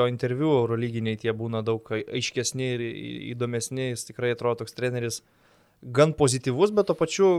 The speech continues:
pasimato kartais, kad būna ir griežtas, kai to reikalauja situacija. E, toliau dar viena Ispanijos komanda, Vitorijos Baskonija. E, aš manau, kad jie komplektuodami komandą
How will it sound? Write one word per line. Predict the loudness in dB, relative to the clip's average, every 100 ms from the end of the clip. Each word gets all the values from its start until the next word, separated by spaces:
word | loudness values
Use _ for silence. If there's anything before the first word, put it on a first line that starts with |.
| 0 _ _ _ -2
pasimato | 0 2 4 4 2
kartais, | 0 0 -2
kad | -2
būna | 0 2 2
ir |
griežtas, | 4 6 6 2 -6
kai | -2
to | 0 0
reikalauja | -2 -4 -2 0 4 6 8 6 4 2 -2
situacija. | -8 4 4 4 0 -4
E, | -6 -20 -20 -20 -2 0 4
toliau | 8 8 10
dar | 10
viena | 10 4
Ispanijos | 4 4 4 4
komanda, | 2 4 4
Vitorijos | 4 6 6 4
Baskonija. | 4 0 4 6 6 6 8 8 6 0 _ _ _ _ _ _ -20 _
E, | -2 2 4 4 4 2 2 0
aš | 0
manau, | 2 4
kad | 4 4
jie |
komplektuodami | 2 2 2 2 4 6 6 4 4 2
komandą | 2 4 4